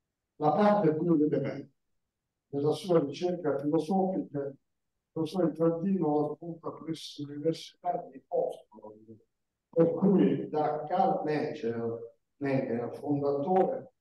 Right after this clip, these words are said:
della scuola austriaca di economia, è stato definito uno studioso di orientamento anglo-austriaco, considerato gli studi della scuola austriaca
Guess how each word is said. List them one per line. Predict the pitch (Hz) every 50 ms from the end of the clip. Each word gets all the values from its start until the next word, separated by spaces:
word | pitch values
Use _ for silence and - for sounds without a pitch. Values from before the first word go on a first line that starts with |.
| _ _ _ _ _
della | 131 131 131 127
scuola | - - - 165 165 151 127
austriaca | - - - - - - 156 151 139 156 139 123 123 127
di | 135
economia, | 139 139 139 139 151 151 156 180 190 202 208 208 190 196 - - - - _ _ _ _ _ _ _ _
è | - 139
stato | - - - 175 - - - - - -
definito | 175 175 165 - - 143 127 120 120 - - - 135 135 135 135 135 - - _ _ _ _ _
uno | 156 156 156 147 135 135 139 - - -
studioso | - - - - - 170 170 - 156 156 147 135 120 - - - 143 143 143 143 143 147 - - - _ _ _ _
di | _ 147 156 139 -
orientamento | - 160 165 175 180 180 - - 190 180 165 156 147 139 - - - 143 147 151 -
anglo-austriaco, | - 139 143 143 139 139 135 131 127 127 127 127 131 135 143 147 151 151 151 151 - - - - _ - 107 107 - - - - 117 117 - - _ _ _ _ _ _ _
considerato | 143 143 139 143 - 170 165 165 165 151 - - 139 143 143 147
gli | 165 170
studi | - - - 175 175 170 170 170 175 - - - - _ _ _ _ _ _ _
della | _ 135 135 131 123 - - -
scuola | - 156 151 143 - - 113 - - -
austriaca | - 139 139 135 131 127 - - 156 143 135 123 123 - 113 113 110